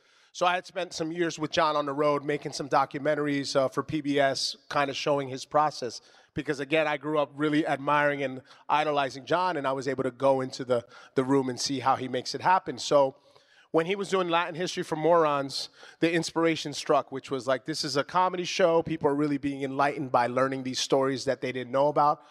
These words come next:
our incredible contributions to the fabric of this country. And so over a, a bunch of conversations, we had talked about doing something where John would travel to different historical sites where he would kind of experience it and and tell people about it at the places where it happened.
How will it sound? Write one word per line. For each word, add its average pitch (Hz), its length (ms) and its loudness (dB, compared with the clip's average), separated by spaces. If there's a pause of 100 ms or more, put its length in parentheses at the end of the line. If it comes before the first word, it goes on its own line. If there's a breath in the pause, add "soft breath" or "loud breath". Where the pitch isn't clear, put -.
(180 loud breath)
our 127 140 0
incredible 139 400 -4
contributions 135 720 -6
to 143 100 -4
the 127 80 4
fabric 135 440 0
of 117 100 -8
this 120 160 -10
country. 190 480 -2 (480 soft breath)
And 165 220 0
so 165 560 2
over 170 240 4
a, 165 200 4
a 160 120 2
bunch 165 320 -2
of 165 40 -6
conversations, 170 800 0
we 151 120 -4
had 156 100 -4
talked 160 240 2
about 147 220 -2
doing 147 220 -4
something 143 420 -2
where 135 100 -2
John 139 340 -2
would 131 160 -6
travel 135 540 -2 (360 soft breath)
to 147 100 2
different 156 380 -2
historical 147 520 0
sites 143 460 -2
where 127 100 -2
he 131 100 -6
would 131 220 -6
kind 135 240 -2
of 123 80 -6
experience 151 560 -2
it 135 140 2
and 123 160 -4 (400 soft breath)
and 139 180 -6
tell 160 200 0
people 156 300 -8
about 139 280 -2
it 143 120 -8
at 139 80 -10
the - 80 -8
places 139 400 -6
where 131 120 -2
it 123 60 -6
happened. 190 480 -2